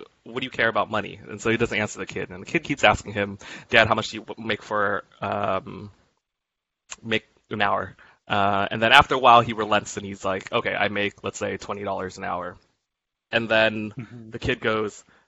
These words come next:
Speaker 1: "Okay, can I borrow twenty dollars?" And the ma-, and the dad's, like, super mad. Like, "You know we don't have that much money. Um, I can't believe you've been bugging me all, all these weeks for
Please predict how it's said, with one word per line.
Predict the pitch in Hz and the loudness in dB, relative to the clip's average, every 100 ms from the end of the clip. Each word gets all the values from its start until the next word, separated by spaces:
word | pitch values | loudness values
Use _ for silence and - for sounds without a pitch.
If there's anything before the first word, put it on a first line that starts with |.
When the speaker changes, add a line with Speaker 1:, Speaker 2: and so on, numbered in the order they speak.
| - | -4
Speaker 1:
"Okay, | - - 110 104 - _ | -2 0 0 0 -8 _
can | 113 117 113 | -6 -4 -2
I | 110 110 113 117 | 0 2 2 0
borrow | - 113 110 | 2 2 2
twenty | - 113 104 | -2 -6 -2
dollars?" | 104 101 110 131 - - - | 0 2 0 -2 -8 -20 -6
And | 117 | -4
the | 113 | -2
ma-, | 110 110 - - | 2 2 0 -4
and | 110 | -4
the | |
dad's, | 107 113 107 - - | 0 2 2 0 -6
like, | 101 - | -6 -8
super | - 151 135 107 | -12 -10 -6 -4
mad. | 104 101 101 | -2 -2 -4
Like, | 101 98 - | -4 -8 -8
"You | - 117 147 | -16 -10 0
know | 151 | 2
we | 147 | 4
don't | 139 123 | 2 0
have | 113 110 | 0 0
that | 101 | -2
much | 104 - | -6 -6
money. | 104 104 101 - - - _ _ _ - | -6 -6 -8 -12 -20 -20 _ _ _ -2
Um, | 104 101 101 98 98 98 | 2 4 4 2 0 -4
I | 113 | -4
can't | 123 117 | -2 -2
believe | 117 | -4
you've | 110 104 | -6 -8
been | 104 | -2
bugging | 104 101 | -2 -2
me | 104 104 | -6 -4
all, | - 101 101 _ - | -2 -2 -4 _ -4
all | 104 | -2
these | 107 - | -4 -10
weeks | 110 104 - | -12 -12 -14
for | - 104 101 101 104 101 | -12 -8 -4 -2 -2 -6